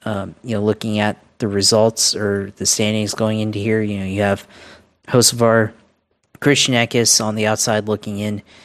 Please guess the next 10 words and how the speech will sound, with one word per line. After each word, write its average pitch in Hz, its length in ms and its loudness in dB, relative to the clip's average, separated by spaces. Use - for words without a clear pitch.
uh, 107 300 -2
so 107 260 2
far, 110 440 2
but, - 240 -4
you 104 60 -10
know, 98 80 -8
things 101 280 -8
can 110 120 -8
change. 107 400 -4
A 101 160 -6